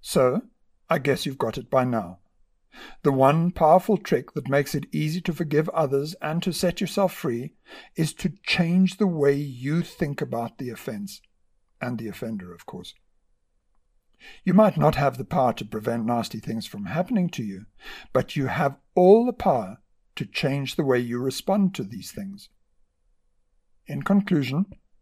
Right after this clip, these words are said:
Robert Brault wrote in one of his books, "Life becomes easier when you learn to accept an apology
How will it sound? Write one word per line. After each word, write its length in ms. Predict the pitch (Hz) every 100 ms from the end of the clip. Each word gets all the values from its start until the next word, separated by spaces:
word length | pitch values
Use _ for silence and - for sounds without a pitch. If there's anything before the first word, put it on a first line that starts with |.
| _ _ -
Robert 320 | 120 127 180
Brault 400 | 139 131 135 -
wrote 300 | 127 135 135
in 120 | 147
one 160 | 135 131
of 120 | 151
his 140 | 185
books, 360 | 156 135 151 - - _ _ _ _ _ _ _ -
"Life 420 | 123 139 165 -
becomes 400 | 202 - 185 180
easier 600 | 190 160 131 113 95 90 _ _ _ _ _ _ -
when 160 | 131
you 100 | 123
learn 280 | 113 123 131
to 180 | 127 113
accept 420 | 110 - 139 -
an 140 | 123
apology 720 | 120 - - 240 240 131 -